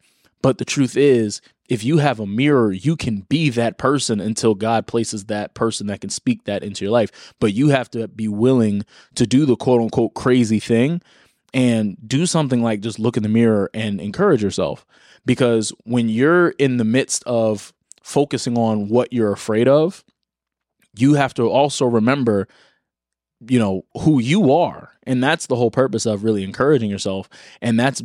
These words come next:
really helped me a lot in my process with putting together this event, where it's like, okay, you know, I know who I am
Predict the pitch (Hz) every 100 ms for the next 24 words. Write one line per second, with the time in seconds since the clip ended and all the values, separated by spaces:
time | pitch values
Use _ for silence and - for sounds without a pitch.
0 | 110 117 139 139 107 117 120 104 95 113
1 | 107 101 107 107 107 104 - 101 98 -
2 | 123 110 104 107 104 101 101 95 95 -
3 | 110 - - _ - 113 104 104 - 110
4 | 104 98 117 113 107 101 98 _ _ _
5 | 117 104 92 - - 170 175 147 127 131
6 | 107 107 131 87 101